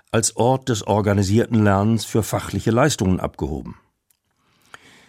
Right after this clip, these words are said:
Das Verfassungsgericht sieht ohne Schulbesuch die Persönlichkeitsentwicklung als bedroht an.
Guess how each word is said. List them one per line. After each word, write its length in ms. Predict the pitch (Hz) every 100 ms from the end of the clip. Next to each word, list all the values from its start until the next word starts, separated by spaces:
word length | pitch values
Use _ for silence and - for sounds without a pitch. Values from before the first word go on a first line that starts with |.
| _ -
Das 160 | 87
Verfassungsgericht 840 | 110 98 160 180 147 - 143 165 -
sieht 280 | 110 110 -
ohne 340 | 127 147 170
Schulbesuch 640 | - 131 135 127 113 127 104
die 120 | 98
Persönlichkeitsentwicklung 1200 | 110 101 110 104 - 98 95 104 92 113 123 120
als 180 | 123 -
bedroht 480 | 131 120 131 107
an. 280 | - 71 69